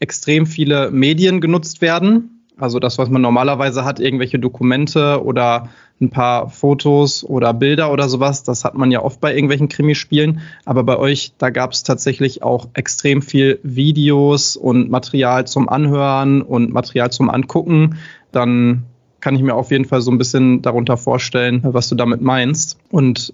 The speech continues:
äh, das ist auch alles sehr, sehr liebevoll gestaltet gewesen. Also kann ich mir vorstellen, dass es auch für die Jüngeren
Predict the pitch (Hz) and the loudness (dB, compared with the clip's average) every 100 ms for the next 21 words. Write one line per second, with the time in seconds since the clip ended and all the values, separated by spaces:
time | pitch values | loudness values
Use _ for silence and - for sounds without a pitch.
0 | - 139 127 120 127 123 131 135 120 131 | -2 -2 0 0 0 0 0 -2 0 0
1 | 135 131 127 123 127 131 127 120 127 127 | 0 0 0 -2 -2 0 0 -2 -2 -2
2 | 123 - 113 117 117 - - 123 113 117 | -2 -2 0 0 0 -2 -2 -2 0 0
3 | 113 - 127 123 123 127 123 - 123 123 | -2 -2 0 2 2 0 0 0 -2 0
4 | 117 - 123 - 127 123 123 120 131 139 | -2 -2 -4 -2 2 2 2 0 0 2
5 | 139 123 120 117 117 | 2 2 2 0 -4